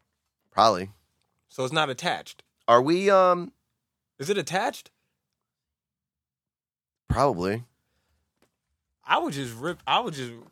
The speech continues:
Speaker 2: pull it off, 'cause I know it's just gonna come off easy probably, 'cause you're fucking dead and your dick's been there for, like, years.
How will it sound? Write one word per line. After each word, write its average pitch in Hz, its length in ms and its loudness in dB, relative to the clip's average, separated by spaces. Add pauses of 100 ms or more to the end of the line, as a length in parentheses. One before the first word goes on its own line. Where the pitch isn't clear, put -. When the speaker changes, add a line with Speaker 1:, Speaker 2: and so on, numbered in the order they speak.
(140)
Speaker 2:
pull 156 220 -4
it 135 80 -4
off, 120 300 -4
'cause 127 120 -12
I 127 40 -10
know 151 160 -8
it's 123 100 -10
just 120 120 -16
gonna 117 120 -10
come 127 180 -10
off 113 140 -10
easy 127 280 -16
probably, 117 400 -12
'cause 113 160 -20
you're 104 180 -20
fucking 110 360 -16
dead 120 280 -8
and 107 140 -16
your 104 100 -18
dick's 117 380 -20
been 123 220 -20
there 120 200 -16
for, 117 180 -20
like, 104 220 -20
years. 127 380 -18